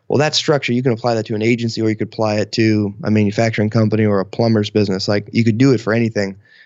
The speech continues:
um, but we wanna focus on the agencies and just the creative process. There's a huge part of the feature set that's just, like, there to help that, that realm of things. So, yeah, we're going through that process to try to figure out how do we help out more people,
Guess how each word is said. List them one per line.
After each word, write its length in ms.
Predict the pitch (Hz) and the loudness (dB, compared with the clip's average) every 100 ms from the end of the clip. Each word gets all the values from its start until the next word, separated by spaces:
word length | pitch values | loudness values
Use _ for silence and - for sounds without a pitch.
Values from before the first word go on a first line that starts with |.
| - | -8
um, 340 | 107 104 101 98 - | -4 -2 -4 -10 -10
but 160 | - 110 _ _ | -6 -6 _ _
we 140 | - 113 | -2 0
wanna 200 | 110 110 | 2 0
focus 340 | 110 107 107 | 0 0 0
on 100 | 104 | -2
the 140 | 101 104 | 0 2
agencies 440 | 113 107 110 107 | 2 0 -2 -2
and 60 | 104 | -2
just 180 | 107 | -4
the 60 | 107 | -6
creative 400 | - 110 107 104 | -2 0 0 0
process. 400 | 110 104 107 104 | -2 0 -2 -2
There's 240 | 107 104 - _ _ _ | -2 -4 -8 _ _ _
a 60 | - | -8
huge 300 | 110 117 107 | 0 0 2
part 140 | 113 | 0
of 40 | 107 | 0
the 60 | |
feature 260 | 104 110 107 | 2 0 0
set 240 | - 104 | 0 -2
that's 120 | 107 107 | -4 -4
just, 220 | 104 - | -4 0
like, 180 | 101 104 _ | -2 -2 _
there 200 | - 110 | 0 2
to 80 | 107 | 2
help 360 | 104 110 104 - - _ _ _ - | 0 0 0 -4 -16 _ _ _ -6
that, 320 | 107 107 104 _ _ _ _ _ - | -2 -2 -4 _ _ _ _ _ -12
that 240 | 110 107 | -4 -4
realm 420 | - 110 113 120 113 | -2 0 2 2 0
of 120 | 101 | -2
things. 400 | - 104 101 104 | -6 -6 -6 -6
So, 380 | - 110 107 107 _ _ _ _ | -2 -2 -2 -4 _ _ _ _
yeah, 120 | - 110 | -4 -2
we're 160 | 117 | 0
going 200 | 143 139 | 0 0
through 120 | 123 | 0
that 160 | 120 113 | -2 -2
process 380 | 117 113 110 110 | -2 -4 -4 -10
to 80 | 107 | -10
try 160 | 113 | -6
to 60 | 107 | -6
figure 140 | 113 | -4
out 60 | 107 | -4
how 80 | 110 | -2
do 80 | |
we 80 | 110 | -2
help 180 | 110 107 | -2 -2
out 140 | 110 | -2
more 180 | 107 113 | -2 -4
people, 560 | 104 117 110 110 107 | -2 -4 0 0 0